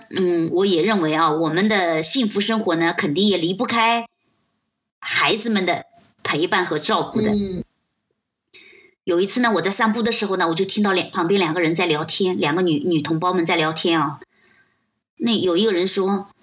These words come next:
Speaker 1: 他说：“哎呀，我怕自己家的孩子太有出息以后呢，会离开这个城市，不在我的身边。所以他说我很纠结，该不该让他学习好。”
Speaker 2: <laughs>
Speaker 1: 我听了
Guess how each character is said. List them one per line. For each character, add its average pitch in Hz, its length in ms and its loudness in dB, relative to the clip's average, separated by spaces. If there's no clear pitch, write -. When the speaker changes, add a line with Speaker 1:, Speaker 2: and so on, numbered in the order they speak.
Speaker 1:
他 - 100 -6
说 233 200 0
：“哎 226 160 -2
呀， 214 160 2
我 180 100 0
怕 269 140 -4
自 277 160 0
己 - 100 0
家 214 160 2
的 214 60 0
孩 160 240 0
子 196 120 -8
太 311 160 0
有 190 140 2
出 208 180 -2
息 208 180 2
以 156 100 0
后 190 160 -2
呢， 180 100 2
会 247 140 -2
离 180 200 0
开 262 180 2
这 302 100 -2
个 220 80 0
城 - 240 0
市， - 260 -2
不 233 100 -2
在 359 220 0
我 214 160 0
的 165 80 -6
身 165 220 0
边。 156 300 0
所 392 240 2
以 392 120 4
他 381 120 0
说 392 100 0
我 294 100 0
很 262 200 0
纠 359 220 2
结， 247 180 0
该 370 180 0
不 359 100 -6
该 359 140 2
让 349 140 2
他 320 260 0
学 311 160 0
习 339 160 2
好。” 165 480 -4
Speaker 2:
<laughs> - 80 -20
Speaker 1:
我 320 880 -2
听 415 220 -2
了 494 60 0